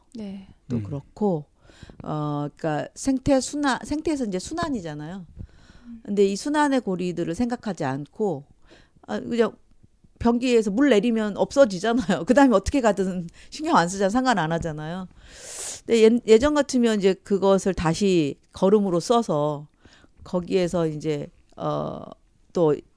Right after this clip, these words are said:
Speaker 2: 어, 채소를 키워서 먹고, 그래서 아, 이게 내가 먹고, 음, 먹-, 소화를 시켜서 똥이 되고, 똥이 다시 거름이 되고,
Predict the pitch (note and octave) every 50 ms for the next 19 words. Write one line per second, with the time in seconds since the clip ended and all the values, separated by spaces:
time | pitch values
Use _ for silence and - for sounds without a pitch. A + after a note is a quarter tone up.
0 | _ _ - C#3+ C#3 C#3 C3+ C#3 C#3 C#3 G#2+ - - _ _ _ _ - - G#3+
1 | - G#3+ - F3 - - - - A#3 A3 G#3+ - F#3+ D#3 C3+ C#3+ D3 - _ _
2 | _ _ - E3 D#3+ C#3+ - _ - F3 D3+ D3 E3 F3 - G3 E3 D#3 - -
3 | - - - - - - - G#3 G#3+ A3+ A3 B3 C4 A#3+ G3+ F3 - - - -
4 | - - - G#3 A3 A3 A3 G#3+ G#3 G3 F3+ G3 G3+ - _ - C4+ D4 D4+ D#4+
5 | E4+ F#4 _ _ _ _ _ _ _ _ _ _ _ _ _ _ _ _ - G3+
6 | G3 F#3+ F#3 F#3 F#3+ F#3+ - - - - _ _ _ _ _ _ - E3+ F3 F3+
7 | G3 F#3+ - _ - - - C#4 C#4 C#4 C4 B3+ B3 - - - E4 C#4+ C#4 C#4+
8 | C4+ C4 C4 C4 - D4 D4 D4+ D4 B3+ B3 G#3 G3+ G3 A3 A3+ A3+ C4+ C#4 C4+
9 | C4+ A#3+ G#3 G#3 G#3+ - F#3+ F#3+ G#3 A3 G#3+ G#3 F#3+ F#3 F3 F3 F#3+ G3 G3+ G#3